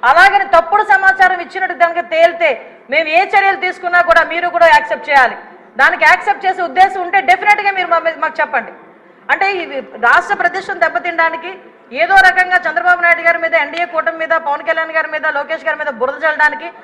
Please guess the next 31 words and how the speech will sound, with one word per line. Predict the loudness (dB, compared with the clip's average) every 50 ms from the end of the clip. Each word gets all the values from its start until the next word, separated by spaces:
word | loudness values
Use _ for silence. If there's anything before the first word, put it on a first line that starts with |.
| -20 -20 _ -4
మాట్లాడితే | 0 2 2 4 4 4 2 4 2 2
లోకేష్ | 2 2 2 2 2 2 4
బాబు | 4 2 4
గారి | 2 0 0 0
చేతిలో | -2 -2 -2 0
రెడ్ | 2 2 0 0 -4
బుక్ | -10 -10 -8 -8
ఉంది, | -8 -4 -4 -2
రెడ్ | 0 0 -2 -2
బుక్ | -6 -10 -10 -10
ఉంది, | -10 -6 -4 -2
రెడ్ | -2 -2 -2 -2
బుక్ | -2 0 0 0
ఉంది | -2 -4 -4
అంటారు. | -6 -6 -10 -14 -16 -20 _ _ _ _ _ _ _ _ _ _ 2
అరే | 2 4
రెడ్ | 4 4 2 2 0
బుక్ | -2 -4 -4 -2
గురించి | -4 -4 -4 -4 -6 -6
నీ | -6 0
కార్యకర్తలే | 2 4 6 6 6 4 2 2 2 2
పట్టించుకోవట్లేదు, | 4 2 0 0 -4 -8 0 2 2 4 4 2 2 2
నీకు | 0 -4 -4 -2
మాత్రం | -2 -2 0 0
నిద్ర | 2 4 6 6
రావట్లేనట్టుంది | 6 4 4 0 -2 -4 -2 -4 -4 -2 -2 -2
రెడ్ | -2 -2 -4
బుక్ | -8 -12 -14
గురించి | -14 -14 -6 0 0
ఆలోచించుకుంటా | 2 2 0 -2 -6 -12 -12 -12 -12 -8 -6 -6 -6
ఉంటే. | -6 -8 -12 -16 -18